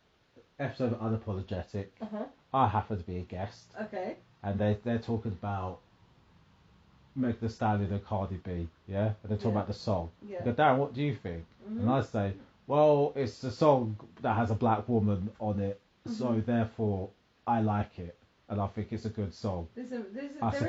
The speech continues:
Speaker 1: support
Speaker 2: middle ground.
Speaker 1: I support the sisters.
Speaker 2: There is, no,
Speaker 1: <laughs>
Speaker 2: there's
Speaker 1: And
Speaker 2: a
Speaker 1: the
Speaker 2: middle ground.
Speaker 1: sisterhood,
Speaker 2: There's
Speaker 1: and then
Speaker 2: a
Speaker 1: I
Speaker 2: middle
Speaker 1: make a
Speaker 2: ground.
Speaker 1: di-, uh, like, this
Speaker 2: You're being
Speaker 1: shame behind.
Speaker 2: incredibly arrogant.
Speaker 1: No, I'm, so,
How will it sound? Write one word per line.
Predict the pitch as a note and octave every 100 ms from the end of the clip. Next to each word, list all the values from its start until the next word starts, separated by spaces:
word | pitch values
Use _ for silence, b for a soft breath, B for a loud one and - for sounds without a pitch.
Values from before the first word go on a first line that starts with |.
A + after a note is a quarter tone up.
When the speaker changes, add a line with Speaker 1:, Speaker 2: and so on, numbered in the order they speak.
| F4+
Speaker 1:
support | A#3
Speaker 2:
middle | D4 A#3+ B3+
ground. | A#3 B3 F3 A#2+
Speaker 1:
I | A2+
support | - - A2+
the | G#2+
sisters. | - B2 - - F2 E2
Speaker 2:
There | B3+ D4
is, | F#4 F4+ - A#3
no, | C#4 G#3+ F3
Speaker 1:
<laughs> | -
Speaker 2:
there's | B3
Speaker 1:
And | E3+
Speaker 2:
a | B3+
Speaker 1:
the |
Speaker 2:
middle | - B3+ D3+
ground. |
Speaker 1:
sisterhood, | B3+ E3+ G#2
Speaker 2:
There's | G2+ -
Speaker 1:
and | C#3
then | C#3
Speaker 2:
a | B2+
Speaker 1:
I |
Speaker 2:
middle | B2 B2+
Speaker 1:
make |
a | A2+ A#2
Speaker 2:
ground. | B2 B2 A#2+
Speaker 1:
di-, | A#2+
uh, | A#2+ A2+ -
like, | B2+ B2+
this | B2+
Speaker 2:
You're | A#2+
being | A3+ C#4+
Speaker 1:
shame | C3 A#2+
behind. | G#2+ A#2
Speaker 2:
incredibly | C#4+ A2 G#3+ B3 A#3
arrogant. | A3 G#3 G3+ F3+ E3 D#3+
Speaker 1:
No, | F3+
I'm, | C#3+ A#2+ G2+ - -
so, | C3 A#2+